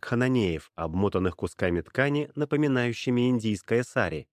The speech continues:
Все они смотрели на меня жадными взглядами, в которых читалось восторженное обожание. У меня даже голова немного закружилась. «Начинайте», —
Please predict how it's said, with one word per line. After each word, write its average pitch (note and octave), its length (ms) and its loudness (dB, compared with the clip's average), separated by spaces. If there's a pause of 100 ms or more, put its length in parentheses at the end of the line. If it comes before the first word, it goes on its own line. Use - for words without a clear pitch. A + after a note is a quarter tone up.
(240)
Все - 380 -4
они D#3+ 260 0
смотрели C3+ 560 0
на B2+ 80 2
меня B2 300 2
жадными F#2+ 440 0
взглядами, A#2+ 720 -2
в - 120 -20
которых B2+ 480 -2
читалось A2 600 -2
восторженное F2+ 800 -2
обожание. E2 720 -2 (440)
У D#2+ 120 -4
меня D#3 360 0
даже D#3 280 -2
голова D#3+ 420 0
немного F2 440 0
закружилась. F2 680 -4 (440)
«Начинайте», — G2 880 -2